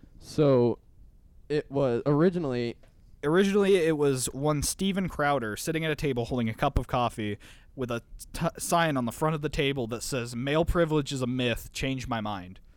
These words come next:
Speaker 2: And it was, it was a segment on his podcast. I'll let you take it from
Speaker 1: Yeah,
Speaker 2: there.
Speaker 1: so it was a segment on his podcast called Louder with Crowder.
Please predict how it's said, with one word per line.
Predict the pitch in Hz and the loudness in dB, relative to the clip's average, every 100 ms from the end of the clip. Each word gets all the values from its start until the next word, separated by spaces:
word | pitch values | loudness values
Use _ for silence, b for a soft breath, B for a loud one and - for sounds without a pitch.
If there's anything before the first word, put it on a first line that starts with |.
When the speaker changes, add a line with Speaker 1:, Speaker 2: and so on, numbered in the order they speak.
| b b b b - | b b b b -8
Speaker 2:
And | 151 | -2
it | 147 | 0
was, | 139 123 120 - | 0 -2 -4 -6
it | 147 | -4
was | 139 123 | -4 -4
a | |
segment | 117 - 156 139 123 | -6 -2 0 0 -2
on | |
his | 107 - | -4 -4
podcast. | 139 110 - 98 92 | -2 -2 -4 -10 -10
I'll | - | -10
let | 113 | -8
you | 104 | -8
take | 98 98 - | -10 -10 -12
it | - | -6
from | 139 | 0
Speaker 1:
Yeah, | 135 104 | 2 0
Speaker 2:
there. | - | 2
Speaker 1:
so | 147 120 | 4 4
it | |
was | 120 | 4
a | 139 | 0
segment | - 180 180 151 - | 4 4 4 2 4
on | 151 | 2
his | 131 - | 2 2
podcast | 143 131 123 123 104 - | 4 4 2 -2 -4 -2
called | 110 98 | -2 -2
Louder | 110 117 113 | 0 2 2
with | 101 | 0
Crowder. | - 101 95 82 | -2 0 0 -2